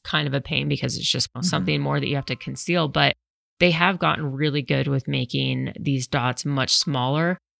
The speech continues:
Speaker 1: But I think it's helpful because you can get on your target so much quicker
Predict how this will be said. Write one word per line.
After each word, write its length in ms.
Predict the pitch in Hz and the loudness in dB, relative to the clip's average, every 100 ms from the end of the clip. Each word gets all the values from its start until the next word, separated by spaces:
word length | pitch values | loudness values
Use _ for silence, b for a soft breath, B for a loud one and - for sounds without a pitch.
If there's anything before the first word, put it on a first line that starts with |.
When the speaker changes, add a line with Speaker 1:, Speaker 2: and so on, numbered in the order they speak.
| _ - | _ 2
Speaker 1:
But 160 | 160 - | 4 4
I 200 | 160 214 | 2 0
think 260 | - 175 - | -2 -4 0
it's 240 | 156 - | -2 0
helpful 340 | 190 156 151 | 0 0 0
because 320 | 151 147 156 147 | 0 2 2 2
you 80 | |
can 100 | - | 2
get 140 | 170 156 | 2 0
on 120 | 151 | 0
your 100 | 131 | -2
target 340 | - 143 131 | 0 0 0
so 220 | - 156 147 | -2 0 0
much 220 | 135 - | -2 -6
quicker 500 | - 139 - - | -4 -2 -2 -6